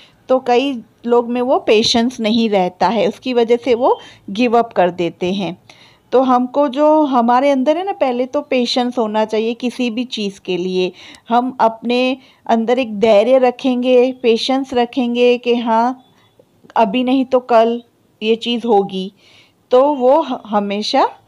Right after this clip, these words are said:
होगी ही। यानी हमने जो मेहनत की है ना,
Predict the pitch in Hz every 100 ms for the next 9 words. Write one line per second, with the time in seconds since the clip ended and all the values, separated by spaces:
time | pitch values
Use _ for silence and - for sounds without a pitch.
0 | _ _ _ _ 214 226 190 160 170 139
1 | 185 220 247 240 226 269 269 294 233 214
2 | 247 285 - 302 269 214 269